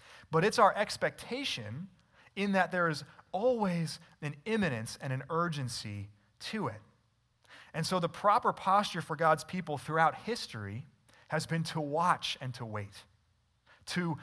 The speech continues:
live, uh, and to speak and to serve as though the fullness of God's kingdom is,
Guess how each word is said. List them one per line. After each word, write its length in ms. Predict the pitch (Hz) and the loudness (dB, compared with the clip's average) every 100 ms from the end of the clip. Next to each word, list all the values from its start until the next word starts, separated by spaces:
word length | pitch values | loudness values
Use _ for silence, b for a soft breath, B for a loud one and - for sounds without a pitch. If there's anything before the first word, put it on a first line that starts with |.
| B - | B -10
live, 600 | 156 185 214 143 104 B B - | -2 4 6 4 2 B B -2
uh, 120 | 131 151 | -2 0
and 100 | 147 | -4
to 120 | 151 | -4
speak 580 | - - - 208 196 - | -4 -4 -4 -2 -2 -4
and 120 | 143 135 | -8 -8
to 140 | 131 | -8
serve 640 | - - - 208 190 135 | -8 -8 -2 2 4 4
as 220 | 151 151 131 | 2 0 2
though 160 | 165 | 0
the 80 | 139 | 0
fullness 520 | - - 208 226 202 | -4 -2 0 0 -2
of 200 | 165 139 | -4 0
God's 240 | 165 156 - | 2 2 0
kingdom 400 | 196 190 139 139 | -4 -2 -2 -2
is, 400 | 196 165 135 | -2 0 -2